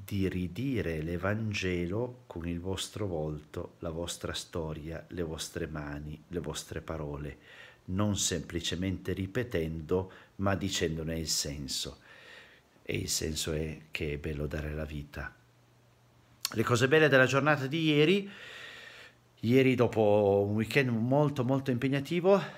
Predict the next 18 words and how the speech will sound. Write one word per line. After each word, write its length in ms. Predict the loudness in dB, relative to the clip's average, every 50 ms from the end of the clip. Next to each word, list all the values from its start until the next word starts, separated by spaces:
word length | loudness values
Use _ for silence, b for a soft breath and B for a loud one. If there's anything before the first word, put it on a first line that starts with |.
| B
è 80 | B -8
stata 420 | -6 -2 -2 -2 0 0 -4 -4 B B B B B B B B B B B B B B -12
una 180 | -10 -8 -8
giornata 440 | -6 -6 -6 -4 -2 -4 -4 -4 -6
un 80 | -10 -10
po' 100 | -10 -12
più 260 | -10 -6 -6 -6 -6 -8 -14 _ _ _ _
di 100 | -12 -8
riposo, 580 | -8 -8 -2 0 0 0 0 0 -2 -6 -8 B B B B B B B B B B B B -8
eh, 840 | -6 -4 -4 -2 -2 -2 -4 -4 -4 -4 -4 -4 -4 -6 -6 -8 -8 -10 -14 -18 -20 _ _
e 320 | -10 -8 -6 -6 -6 -6 -6
però 220 | -6 -4 -4 -4
abbiamo, 440 | -4 -4 -6 -6 -6 -6 -8 -8 -8 -8
ci 100 | -8 -6
siamo 180 | -6 -6 -6
incontrati 600 | -6 -8 -8 -8 -8 -4 0 0 0 0 -2 -8
per, 200 | -8 -8 -8 -6
eh, 360 | -6 -6 -6 -6 -8 -8 -10